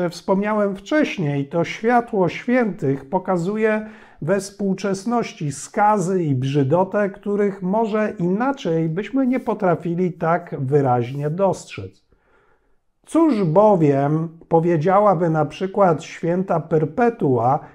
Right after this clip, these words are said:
która oddała życie, nie chcąc złożyć ofiary rzymskim bogom, gdyby widziała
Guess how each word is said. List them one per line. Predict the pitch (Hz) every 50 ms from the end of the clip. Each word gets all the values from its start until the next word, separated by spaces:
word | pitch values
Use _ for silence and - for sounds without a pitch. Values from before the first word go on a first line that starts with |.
| _ -
która | - 143 143 147 147 151 -
oddała | 175 165 143 143 139 185 202 208 208 185 165
życie, | 147 139 143 143 185 214 214 - - 143 120 120 120
nie | 120 131 160 190 196
chcąc | 190 - - 165 151 143 135 127 127 151 - 139
złożyć | 127 120 123 123 131 139 143 156 180 196 214 233 208 160 147 135 120 - -
ofiary | 135 131 127 - 165 170 175 185 180 147
rzymskim | 127 131 165 165 160 160 - - 143 135 123
bogom, | 120 143 170 196 196 214 214 202 208 202 - - - - - _ _ -
gdyby | 147 131 143 190 247 262 294 262 220
widziała | 185 190 156 131 139 147 156 170 185 196 208 208 208 - -